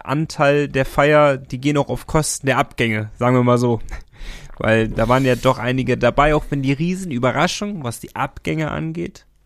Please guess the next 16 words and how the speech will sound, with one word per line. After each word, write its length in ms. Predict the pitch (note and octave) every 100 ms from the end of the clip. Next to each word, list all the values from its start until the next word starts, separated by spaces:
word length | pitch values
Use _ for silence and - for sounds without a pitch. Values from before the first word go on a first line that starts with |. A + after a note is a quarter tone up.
| _
ausblieb. 480 | A#2+ B2 - G#2 - _ _
Sag 180 | - G#2+
ich 40 | A2+
mal 120 | A2+
so. 180 | - -
Bei 140 | B2+
den 120 | C#3
Vertragsverlängerungen, 1000 | C3+ - F3 F3+ - D#3+ D#3 D3+ D3 D3
da 80 | C#3
sieht's 300 | B2+ B2+ -
etwas 420 | - - - B2 -
anders 320 | A2 A2+ A2
aus, 280 | - G#2+ -
würde 120 | B2
ich 80 | A#2+
sagen. 280 | C3 D#3+